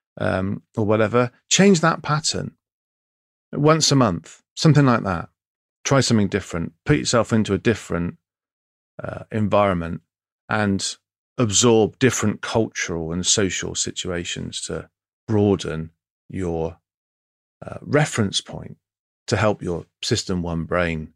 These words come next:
uh, with some new information. Uh, number four is to, is to actually talk about bias.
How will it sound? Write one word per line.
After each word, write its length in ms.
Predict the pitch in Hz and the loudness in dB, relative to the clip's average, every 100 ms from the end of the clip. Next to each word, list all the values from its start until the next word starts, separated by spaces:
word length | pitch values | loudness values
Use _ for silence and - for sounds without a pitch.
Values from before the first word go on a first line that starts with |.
| _ _ _ _ _ _ - | _ _ _ _ _ _ -10
uh, 180 | - - | -8 -8
with 200 | 98 92 | -8 -6
some 280 | - 85 87 | -4 -6 -6
new 380 | 90 95 92 80 | -4 -4 -4 -6
information. 800 | 82 85 85 90 - - - _ _ _ _ _ _ _ _ - | -10 -10 -10 -10 -10 -12 -16 _ _ _ _ _ _ _ _ -2
Uh, 120 | 107 | 2
number 180 | 131 123 | 4 4
four 320 | - 180 175 | 6 8 8
is 100 | - | 4
to, 160 | - - | -2 0
is 120 | 127 | 0
to 240 | - 127 | 4 2
actually 380 | - - 147 143 _ - | 2 0 4 2 _ 2
talk 200 | 214 208 | 2 4
about 300 | - 90 - | 0 -2 0
bias. 460 | 90 82 80 - | 0 0 -2 -6